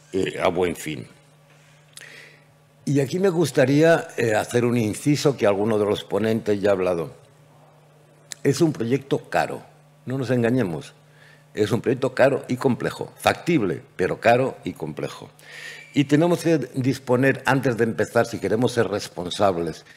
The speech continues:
y no encontrarnos con interrupciones o con un tiempo extremadamente dilatado que, como ya ha dicho algún ponente, repercute en el coste final de la operación. Eh,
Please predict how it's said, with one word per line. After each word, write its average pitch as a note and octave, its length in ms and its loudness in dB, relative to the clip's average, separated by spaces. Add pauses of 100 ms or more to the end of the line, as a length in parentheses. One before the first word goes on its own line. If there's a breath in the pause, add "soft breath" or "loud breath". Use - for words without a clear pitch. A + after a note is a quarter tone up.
(200 loud breath)
y A#2 120 0
no C#3+ 120 2
encontrarnos B2 1000 0 (280 loud breath)
con A#2 200 4
interrupciones G#2 1160 -2 (200 soft breath)
o G2 160 -4
con B2 200 0
un D#3+ 160 0
tiempo D3 400 0
extremadamente B2 840 0
dilatado A2 540 2
que, F#2+ 100 -6
como G2 220 -8
ya A2+ 140 0
ha - 20 4
dicho B2 300 -2
algún G#2 260 -2
ponente, A2 500 -4
repercute B2 880 -4
en F2 60 -4
el E2+ 160 -6
coste F#2+ 540 -2
final A2 440 -2
de F#2 100 -2
la F2 60 -2
operación. F#2+ 600 -4 (1080 loud breath)
Eh, - 340 -14